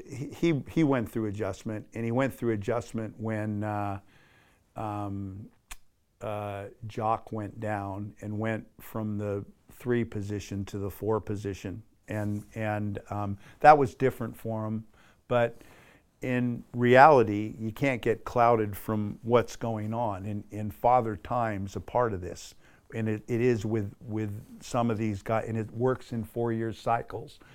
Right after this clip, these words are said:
So, um, Joe, um, w-, is in a, a fight back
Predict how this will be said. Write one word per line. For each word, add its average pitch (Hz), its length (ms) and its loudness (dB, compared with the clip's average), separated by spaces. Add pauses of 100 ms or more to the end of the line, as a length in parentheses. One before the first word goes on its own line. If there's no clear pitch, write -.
(140)
So, 117 480 -2 (400)
um, 113 340 -4 (380)
Joe, 120 580 2 (460)
um, 110 500 -2 (300)
w-, 139 180 -8 (240)
is 123 240 -2
in 123 180 4
a, 104 220 -2 (540)
a 110 80 -4
fight 123 500 0
back 113 560 -2